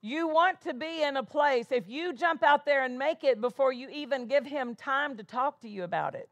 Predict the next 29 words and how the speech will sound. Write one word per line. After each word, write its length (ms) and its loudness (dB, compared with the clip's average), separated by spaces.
And 160 4
the 80 0
more 280 8
that 180 0
you'll 340 2
learn 300 0
to 120 -4
bring 340 -4
it 180 -8
to 200 -8
him 380 -6
and 140 -2
acknowledge 680 2
him 200 -6
and 120 -8
say, 160 -4
"Lord, 280 2
what 200 -2
do 40 -10
you 240 -14
think 260 -10
about 320 -6
this?" 240 -12
I 420 6
heard 480 2
Ke-, 320 -2
uh, 180 4
Keith 300 -10
Moore 460 0